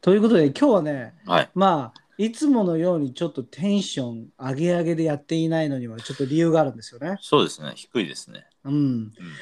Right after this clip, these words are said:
Speaker 1: まあ、なぜかというと、今日はちょっと前編と後半、後編っていうんですかね。
Speaker 2: うんうん。
Speaker 1: 後半、前-、前半と後半、両方同じちょっと話をしようかななんて思ってるんですけれども。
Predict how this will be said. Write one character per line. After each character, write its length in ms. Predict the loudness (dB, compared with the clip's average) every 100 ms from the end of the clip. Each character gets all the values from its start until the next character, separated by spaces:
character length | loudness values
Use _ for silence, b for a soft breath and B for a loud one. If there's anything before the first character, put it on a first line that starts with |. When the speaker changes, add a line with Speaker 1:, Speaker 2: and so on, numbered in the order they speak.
| B
Speaker 1:
ま 80 | 4
あ、 20 |
な 120 | 4
ぜ 100 | 4
か 80 | 2
と 100 | 4
い 60 | 2
う 60 |
と、 80 | 0
今 340 | -2 0 2 2
日 40 |
は 320 | 0 -2 -6 -12 b b
ち 80 | -6
ょ 20 |
っ 60 | -6
と 140 | -6 -4
前 200 | -2 0 0 -2 -4
編 320 | -2 -2 -4
と 180 | -6 -6
後 400 | -4 -2 -2 -6
半、 420 | -10 -10 -10 -14 _
後 200 | -2 -2
編 220 | -2 -6
っ 20 |
て 100 | -6
い 60 | -8
う 20 |
ん 40 | -8
で 80 |
す 60 | -8
か 100 | -6
ね。 140 | -4 0
Speaker 2:
う 40 |
ん 40 | 0
う 20 |
ん。 40 |
Speaker 1:
後 40 | 2
半、 180 | 0 0
前-、 320 | 2 2 0
前 260 | -2 -2
半 240 | -2 -4 -4
と 100 | -8
後 260 | -8 -8 -6
半、 300 | -6 -6 -2
両 320 | 0 0 -2
方 340 | -4 -2 0
同 160 | 2 2
じ 140 | -2
ち 80 | -6
ょ 60 | -6
っ 40 |
と 100 | -8
話 480 | -8 -6 -6 -6 -6
を 60 | -8
し 180 | -6 -4
よ 120 | -4
う 20 |
か 100 | -4
な 80 | -8
な 140 | -10
ん 80 | -14
て 80 | -10
思 200 | -2 -2
っ 60 | -2
て 140 | -10
る 100 | -12
ん 60 | -14
で 60 |
す 80 | -8
け 100 | -8
れ 80 | -8
ど 80 | -12
も。 280 | -12 -14